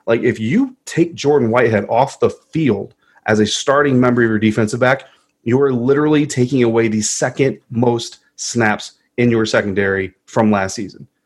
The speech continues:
And to me, when you've already got a young secondary, I know he's part of that young secondary, but, like, are we, are we talking about replacing Carlton Davis? Like, is Carlton Davis not gonna be a starter? Then why are we talking about Jordan Whitehead not being a starter? I don't know.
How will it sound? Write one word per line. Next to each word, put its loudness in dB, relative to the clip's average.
And 0
to 0
me, 2
when 0
you've 0
already 0
got 2
a -2
young -2
secondary, 0
I -2
know 0
he's -2
part -2
of -2
that -2
young -4
secondary, -4
but, 2
like, 0
are 2
we, -2
are 0
we -2
talking 0
about 2
replacing -2
Carlton 0
Davis? 0
Like, 0
is -2
Carlton -4
Davis -2
not -4
gonna -4
be -6
a -4
starter? 0
Then -2
why 2
are 0
we 0
talking -6
about -2
Jordan -2
Whitehead -6
not -12
being -14
a -16
starter? -14
I 4
don't 4
know. -2